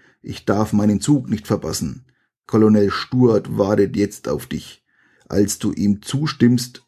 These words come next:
macht sich dein Vetter sofort auf den Weg. Weiter bei zweihundertachtundzwanzig. Du spürst, dass du aus dieser Situation keine weiteren Informationen herausholen kannst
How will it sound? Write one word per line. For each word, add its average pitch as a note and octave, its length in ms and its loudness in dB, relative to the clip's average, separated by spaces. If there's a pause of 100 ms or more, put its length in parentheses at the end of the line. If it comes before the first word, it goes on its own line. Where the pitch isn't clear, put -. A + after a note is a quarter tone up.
macht - 360 -6
sich - 240 -4
dein C#2+ 220 -4
Vetter G2 340 2
sofort - 680 -4
auf C#2+ 180 -6
den F#2+ 240 -2
Weg. G1+ 380 -8 (400)
Weiter B1 400 0
bei D2+ 160 -2
zweihundertachtundzwanzig. - 1700 -4 (2000)
Du F#2+ 120 -6
spürst, B2+ 640 0
dass G2 220 -4
du G2+ 140 -4
aus F#2+ 280 -4
dieser A#2+ 400 0
Situation G2+ 960 -2 (220)
keine G#2 480 2
weiteren F#2+ 440 0
Informationen G2 840 -2
herausholen F#2 720 -2
kannst - 400 -4